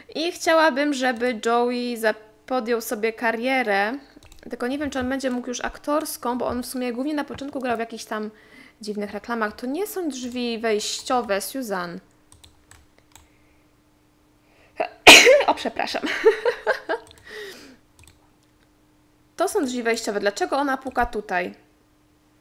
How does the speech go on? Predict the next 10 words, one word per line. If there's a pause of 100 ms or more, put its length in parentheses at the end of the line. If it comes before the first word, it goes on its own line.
(720)
Tu
są
w
ogóle
drzwi
zablokowane,
tutaj
nikt
nie
wejdzie.